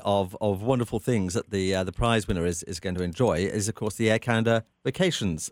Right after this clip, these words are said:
flight. And there are flights, I think, every day of the week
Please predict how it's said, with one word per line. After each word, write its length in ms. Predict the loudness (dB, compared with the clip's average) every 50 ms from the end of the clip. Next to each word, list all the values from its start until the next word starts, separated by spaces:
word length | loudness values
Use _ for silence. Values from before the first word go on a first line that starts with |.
| _
flight. 340 | _ -2 -2 -2 -2 -6 _ _ _ _ _ _ _ _ _ _
And 440 | -2 0 2 4 4 4 2 0 -4 -12 _ _ -20 -20 -18 -16
there 260 | -6 0 2 4 4
are 160 | 4 2 0
flights, 380 | -2 -4 -2 0 0 0 0 -2
I 40 | -2
think, 120 | 0 2
every 240 | 2 2 2 0 0
day 160 | 2 2 0
of 80 | 2 2
the 100 | 0 2
week 380 | 2 2 0 0 -4 -8 -20